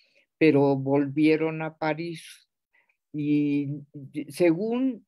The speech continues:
recuerdo, mi abuelo se aburría tanto, tanto, que decidió regresar y volver a trabajar. Ahora, siempre sufrió de, de úlceras, pero,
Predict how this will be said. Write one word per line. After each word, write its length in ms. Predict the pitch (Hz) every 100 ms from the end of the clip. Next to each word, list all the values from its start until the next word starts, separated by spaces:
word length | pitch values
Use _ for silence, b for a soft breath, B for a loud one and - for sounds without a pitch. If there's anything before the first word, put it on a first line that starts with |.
| -
recuerdo, 840 | 156 180 165 180 180 165 151 190
mi 180 | 196 175
abuelo 580 | 156 147 165 175 175 190
se 120 | 185
aburría 680 | 160 139 165 147 165 190 190 185
tanto, 480 | 180 165 170 165 170
tanto, 640 | - 160 151 151 160 240 - b b b b -
que 120 | 156
decidió 760 | 151 143 143 156 143 170 185 185
regresar 720 | 190 180 147 139 151 165 185
y 80 | 175
volver 480 | 139 135 139 147
a 160 | 160 160
trabajar. 600 | 135 113 120 120 - 95 - - _ _ _ _ _ _ _ _ _ -
Ahora, 280 | 139 143 135
siempre 560 | 139 170 170 170 214
sufrió 580 | 202 151 139 147 143 135
de, 640 | 143 139 123 123 85 90 98
de 200 | 127 131
úlceras, 1200 | 131 147 160 156 143 117 110 120 - _ _ _ _ b b b b _
pero, 1000 | 147 143 135 131 135 135 131 131 127 127